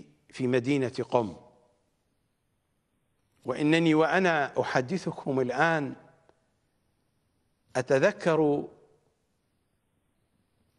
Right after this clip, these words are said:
حلاوة ذلك المسجد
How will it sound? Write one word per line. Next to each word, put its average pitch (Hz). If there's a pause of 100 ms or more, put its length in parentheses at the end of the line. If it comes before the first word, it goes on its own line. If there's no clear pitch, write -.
(140)
حلاوة 165 (160)
ذلك 135
المسجد 117